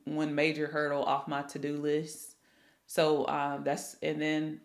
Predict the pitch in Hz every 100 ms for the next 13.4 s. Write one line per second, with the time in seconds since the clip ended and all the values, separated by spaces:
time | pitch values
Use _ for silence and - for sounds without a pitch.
0 | _ 156 175 190 175 147 147 165 196 180
1 | 180 - - 165 165 - - 170 185 170
2 | 175 160 156 - 156 156 151 147 - _
3 | 156 165 160 156 156 156 165 160 170 175
4 | - 151 143 143 - - - _ _ _
5 | - 147 156 160 180 - - 170 160 170
6 | 160 - 160 170 190 220 - - 151 147
7 | 151 156 156 156 156 151 151 156 147 151
8 | - 180 - 175 165 165 180 156 143 -
9 | - _ - - 175 170 165 165 - -
10 | 170 170 170 170 170 170 170 165 - -
11 | - - 170 165 165 160 165 - 165 165
12 | 147 139 139 - 156 170 170 170 170 165
13 | 175 180 185 185